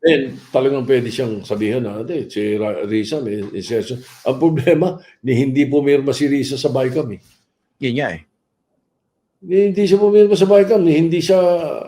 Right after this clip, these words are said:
Speaker 1: umattend ng bicam eh. Pa-, paano makakapag-insert doon?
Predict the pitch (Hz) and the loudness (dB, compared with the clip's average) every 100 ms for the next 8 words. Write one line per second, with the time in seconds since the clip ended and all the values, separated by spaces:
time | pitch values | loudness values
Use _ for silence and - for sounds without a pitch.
0 | - 147 170 175 170 185 160 151 151 156 | -6 0 2 2 0 0 0 0 0 -2
1 | 139 107 113 117 131 135 135 131 127 147 | -4 -6 -6 -4 -2 0 -2 -2 -4 -4
2 | 123 - 113 - 101 80 | -4 -2 -4 -2 -6 -6